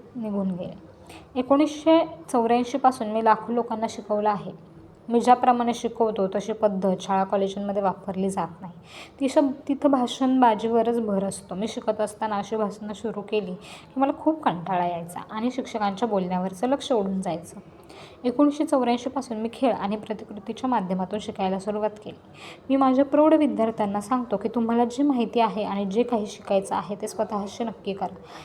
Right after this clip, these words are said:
आणि त्या दृष्टीनं या खेळाकडे पहा. सर्वात महत्त्वाचं म्हणजे आपण कसे वागतो त्याचंच प्रतिबिंब खेळात पडतं.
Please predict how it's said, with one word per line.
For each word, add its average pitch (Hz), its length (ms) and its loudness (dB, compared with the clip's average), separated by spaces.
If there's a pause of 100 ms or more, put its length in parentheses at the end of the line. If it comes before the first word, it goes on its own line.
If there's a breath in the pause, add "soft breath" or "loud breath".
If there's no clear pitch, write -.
(200 loud breath)
आणि 226 120 -2
त्या 269 140 6
दृष्टीनं 254 460 2
या 269 200 6
खेळाकडे 190 400 0
पहा. 180 240 -10 (400 loud breath)
सर्वात 262 380 6
महत्त्वाचं 254 460 4
म्हणजे 269 260 2
आपण 233 300 0
कसे 247 300 -2
वागतो 190 600 0
त्याचंच 214 300 -2
प्रतिबिंब 226 560 0
खेळात 180 280 -2 (140)
पडतं. 175 300 -6